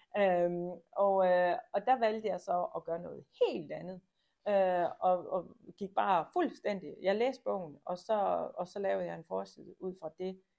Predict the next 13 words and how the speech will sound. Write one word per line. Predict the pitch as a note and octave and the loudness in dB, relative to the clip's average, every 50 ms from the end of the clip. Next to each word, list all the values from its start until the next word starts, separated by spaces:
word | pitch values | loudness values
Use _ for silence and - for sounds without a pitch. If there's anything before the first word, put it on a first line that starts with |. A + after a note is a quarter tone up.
| _ _ _ | _ _ _
jeg | F#3 F#3 G3+ F#3+ - A3 G#3+ G#3+ A3 - | -4 -2 0 0 0 -2 -4 -8 -14 -14
tænkte, | - E3+ F3 F3+ F3+ | -12 -12 -12 -10 -10
der | - | -10
var | - - E3 D#3 | -8 -6 -8 -8
vigtigt | D#3 E3+ F3 F3 _ _ D3 - _ _ | -8 -12 -14 -14 _ _ -20 -20 _ _
i | - D#3+ | -20 -20
den | - D#3 D#3+ E3 | -18 -16 -16 -14
her | E3 F3 E3 D#3 - | -12 -12 -12 -12 -12
bog. | - D#3+ D3+ C#3+ - _ _ _ _ _ _ _ _ _ _ _ _ _ _ _ | -12 -12 -12 -12 -16 _ _ _ _ _ _ _ _ _ _ _ _ _ _ _
Og | F#3 | -8
den | G#3 A3+ A3 | -8 -8 -8
købte | A3 - D#3 - _ - | -10 -14 -16 -16 _ -20
de. | - | -20